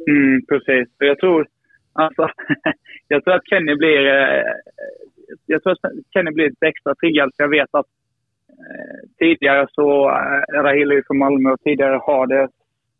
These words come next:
jag tror det sades från Malmö, typ att, ja, men, typ att Rahil kommer, att Rahil kommer ta nästa, nästa S M och så vidare. Så att det här var väl skönt för Kenny. Eh, och, eh, han tränar väldigt målmedvetet.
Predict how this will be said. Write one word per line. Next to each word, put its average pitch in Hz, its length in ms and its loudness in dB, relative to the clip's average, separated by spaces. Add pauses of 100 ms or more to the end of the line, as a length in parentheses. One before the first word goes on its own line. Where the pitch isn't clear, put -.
(140)
jag - 100 -18
tror 139 200 -2
det 131 160 -6
sades 135 240 -4
från 135 120 -4
Malmö, 135 320 -4 (100)
typ 143 220 -2
att, 143 100 -6 (480)
ja, 67 120 -4
men, - 160 -4 (240)
typ - 140 -4
att 139 120 -4
Rahil 127 300 0
kommer, 127 300 0 (560)
att 123 120 -4 (180)
Rahil 131 240 0
kommer 139 220 -4
ta 135 120 0
nästa, 131 340 -4 (360)
nästa - 300 -4
S 139 60 -8 (100)
M 143 80 -6
och 135 80 -10
så 143 100 -4
vidare. 139 260 -2
Så 139 80 -4
att 131 80 -6 (600)
det 156 100 2
här 175 160 2
var 165 140 2
väl 165 100 0
skönt 165 320 -2
för 147 80 -6
Kenny. 139 360 -2 (440)
Eh, 139 340 0 (600)
och, 139 320 0 (160)
eh, 135 200 2 (220)
han 151 140 0
tränar 139 720 -2
väldigt 147 340 0
målmedvetet. 139 680 -2